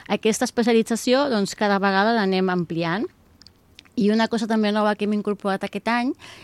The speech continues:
és el poder utilitzar la comunicació a una manera més professional. Tots els alumnes, quan van a les pràctiques, sempre,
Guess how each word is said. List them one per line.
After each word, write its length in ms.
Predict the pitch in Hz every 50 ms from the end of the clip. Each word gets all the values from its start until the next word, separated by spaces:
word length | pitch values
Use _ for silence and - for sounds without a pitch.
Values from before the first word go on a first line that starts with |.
| - -
és 140 | - 202 - 220
el 140 | 214 220
poder 460 | 208 - 202 202 190 196 196 208 220 -
utilitzar 720 | - 220 185 208 202 190 185 175 170 220 208 214 247 330 - _ _ _ - - -
la 140 | - 190 190
comunicació 880 | - 220 202 196 202 202 190 - 196 190 - - 226 220 233 269 330 - - - - - - _ _
a 280 | - 202 185 185 180 175
una 160 | 180 190 202
manera 280 | 202 202 185 185 196 196
més 200 | 196 196 185 -
professional. 640 | - 214 - 202 180 - - 175 160 - - - - _ - - - - - - _ _ _ -
Tots 220 | - 226 214 226
els 100 | 214 196
alumnes, 440 | 226 214 220 220 226 226 220 214 -
quan 300 | - 214 202 202 196 196 202 196 190 196
van 140 | 185 202 208
a 80 | 202 190
les 160 | 202 196 -
pràctiques, 460 | - 214 214 208 - 233 - 233 226
sempre, 400 | - - 214 208 190 202 214 214